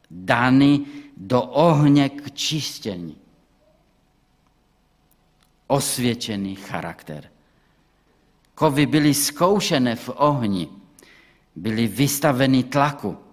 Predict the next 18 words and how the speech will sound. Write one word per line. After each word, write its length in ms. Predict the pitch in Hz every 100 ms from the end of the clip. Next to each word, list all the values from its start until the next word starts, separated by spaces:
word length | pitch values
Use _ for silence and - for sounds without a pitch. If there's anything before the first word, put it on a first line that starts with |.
| _ _ _ _ _ _ _ -
Odsvě-, 540 | 131 - - 143 -
osvědčený 840 | - 123 - 156 160 156 139 131
charakter 720 | 117 - 107 117 117 120 113 101 - - _ _ _
produkuje 760 | - 104 90 117 - 107 101 92
naději. 680 | 90 87 92 90 87 80 - _ _ _ _ _ _ _ _ _
Ten 180 | - 117
člověk, 380 | - 120 113 104
jinými 240 | 110 101
slovy, 340 | 98 110 98 95 - _ _
protože 420 | - 104 104 113 110
nejenom 520 | 123 113 127 135 117
má 200 | 113 123
něco 280 | 123 120 107
za 120 | 101
sebou, 340 | 117 110 113 - - _
ale 200 | 95 107 -
už 240 | 127 -
skrze 440 | - 131 113 113